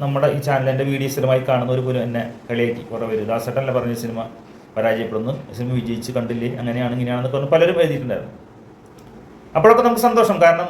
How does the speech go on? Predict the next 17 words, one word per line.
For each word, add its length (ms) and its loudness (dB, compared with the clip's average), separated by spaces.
മമ്മൂക്കയുടെ 440 0
സിനിമ 200 -4
വിജയിക്കണം, 380 -4
നമുക്ക് 200 -4
ഉള്ളിലെ, 220 2
ഉള്ളിൻ്റെ 380 -2
ഉള്ളിൽ 260 -2
ആഗ്രഹം 300 0
ഉണ്ടല്ലോ. 260 -2
അങ്ങനെ 220 2
ആ 20 2
സിനിമ 220 -2
അങ്ങനെ 220 -2
നല്ല 200 0
രീതിയിൽ 240 -6
പോയിക്കൊണ്ടിരുന്നു. 500 -2
അങ്ങനെ 220 4